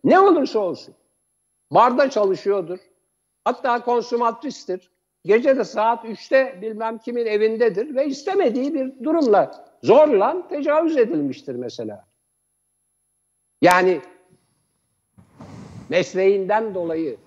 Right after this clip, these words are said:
bilmem içki içtiğinden dolayı veya bir erkeğin evinde olduğundan dolayı zorla tecavüz edilmeye, e, hak mı kazanıyor erkek? Etmeye hak mı kazanıyor? Böyle şey olur mu?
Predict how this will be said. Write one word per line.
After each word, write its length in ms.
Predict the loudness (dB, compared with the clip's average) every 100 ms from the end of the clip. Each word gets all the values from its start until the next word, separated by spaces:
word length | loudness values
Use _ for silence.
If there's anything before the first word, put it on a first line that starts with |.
| _ _ _ -10
bilmem 340 | -8 -6 -8 -10
içki 360 | -12 -2 0
içtiğinden 680 | 0 -2 0 2 2 0 0
dolayı 400 | 2 2 2 2
veya 380 | 4 4 4 2
bir 100 | 0
erkeğin 460 | 0 0 0 0 0
evinde 360 | -2 -2 0
olduğundan 640 | 2 0 -2 -4 -2 -2 0
dolayı 340 | 0 0 -2 -6 _
zorla 520 | 2 6 6 6 4
tecavüz 520 | 2 -8 -6 -6 -6 -8
edilmeye, 640 | -8 -6 -6 -6 -6 -10 _ _ _ -8
e, 400 | -6 -4 -6 -6 -6 -8 -2
hak 240 | 0 2
mı 120 | 0 2
kazanıyor 440 | 2 2 0 -2
erkek? 420 | -6 -10 -14 -20 _ _ _ _ _ _ _ _ _ -10
Etmeye 540 | -10 -8 -8 -6 -8 -14 _
hak 220 | -16 -14 -10
mı 80 |
kazanıyor? 520 | -4 -4 -2 -6 -8 -4
Böyle 220 | -2 -2
şey 160 | -4
olur 280 | -6 -4 -2
mu? 200 | -2 -6